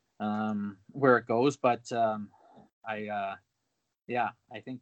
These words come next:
uh, I certainly, I certainly enjoyed it. Uh, unfortunately, there's not a lot of player movement going on right now. <laughs>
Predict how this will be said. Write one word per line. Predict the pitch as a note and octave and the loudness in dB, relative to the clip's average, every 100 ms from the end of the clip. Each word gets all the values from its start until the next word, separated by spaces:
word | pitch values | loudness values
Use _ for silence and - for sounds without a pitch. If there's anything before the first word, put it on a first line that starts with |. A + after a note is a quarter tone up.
| A#2+ | -8
uh, | G#2+ G2+ F#2+ G2+ | -6 -6 -10 -16
I | |
certainly, | G2+ C#3+ D3+ C3+ B2 - | -6 -4 -2 -2 -4 -6
I | A2 | -8
certainly | - D#3+ D#3 | 0 0 2
enjoyed | C3+ B2 C3 D3 | -2 0 2 2
it. | D3 - B2 | 0 -8 -8
Uh, | A2 G2+ _ - | -8 -8 _ -10
unfortunately, | B2+ - A3+ A3+ D#3 C3+ | -6 6 6 6 -4 -4
there's | B2+ | -2
not | C#3 C3 | 0 2
a | |
lot | C3 C3 | 2 -2
of | - | -4
player | C#3+ C#3+ | -6 -6
movement | C3 A#2 A2+ | -8 -12 -10
going | A2+ A2+ | -8 -4
on | D#3 E3 | -2 -2
right | A#2 | -4
now. | G#2+ G#2 | -8 -6
<laughs> | A2+ | -2